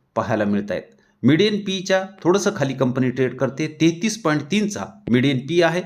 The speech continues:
आणि कंपनी त्याच्या थोडंसं खाली तीसच्या आसपास ट्रेड करत असलेली आपल्याला इथं पाहायला मिळते. त्याचबरोबर ही कंपनी जवळपास कर्जमुक्तसुद्धा आहे,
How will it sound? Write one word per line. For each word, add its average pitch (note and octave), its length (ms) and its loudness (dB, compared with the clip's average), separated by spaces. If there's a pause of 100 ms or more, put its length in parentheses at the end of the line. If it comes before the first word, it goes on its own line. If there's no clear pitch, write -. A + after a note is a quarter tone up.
(300)
आणि C3 160 2
कंपनी C3 680 0
त्याच्या - 200 -4 (100)
थोडंसं D#3 440 0
खाली B2+ 160 0
तीसच्या B2+ 400 -2
आसपास A2 400 -4
ट्रेड A2 180 -2
करत G#2 240 -4
असलेली G#2 360 -4
आपल्याला G#2+ 380 -4 (360)
इथं - 300 -2 (320)
पाहायला G#2+ 260 0
मिळते. B2 280 0
त्याचबरोबर B2 560 -2
ही A2+ 100 -8
कंपनी A#2+ 440 0
जवळपास C#3 560 2
कर्जमुक्तसुद्धा A#2+ 920 -2
आहे, F#2 480 -8